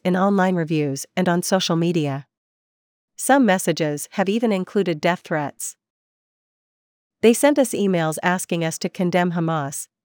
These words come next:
They sent us emails asking us to confess if we are anti-Semites or not," Al Zubaidi said, adding that many of the restaurant's loyal customers are Jewish. "We're against any violence."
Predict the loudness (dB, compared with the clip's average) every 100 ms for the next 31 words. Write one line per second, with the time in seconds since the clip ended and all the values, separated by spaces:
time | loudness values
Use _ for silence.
0 | 2 2 4 4 4 0 0 0 0 -2
1 | -2 -2 -2 -4 -4 -2 -4 -8 -8 -6
2 | -2 -4 0 2 2 -4 -8 -4 0 0
3 | 0 -2 -2 -2 -2 0 0 -4 -6 -4
4 | -2 -2 -4 -8 -16 _ 0 0 2 2
5 | 2 0 -2 -2 -2 -2 -8 _ _ 2
6 | 4 4 2 2 2 2 2 0 0 0
7 | 0 -4 -4 -4 -2 0 -2 -4 -4 -4
8 | -4 -4 -8 -6 -6 -2 -2 -2 -4 -6
9 | -10 -14 _ _ _ _ _ _ _ _
10 | 0 2 2 2 0 -2 -2 -2 0 0
11 | 0 -2 -6 -10 -16